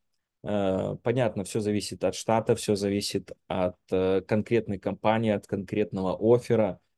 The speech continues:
и, и так далее. Но приблизительные усреднённые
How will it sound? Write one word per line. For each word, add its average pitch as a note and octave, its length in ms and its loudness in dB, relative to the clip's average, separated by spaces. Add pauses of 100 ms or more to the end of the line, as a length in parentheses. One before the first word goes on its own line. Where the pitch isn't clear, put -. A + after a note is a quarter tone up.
(200)
и, F#2+ 560 -2
и G#2 160 -6
так G#2+ 220 -4
далее. F#2+ 360 2
Но G2+ 360 2 (200)
приблизительные A#2 760 2
усреднённые G#2 840 0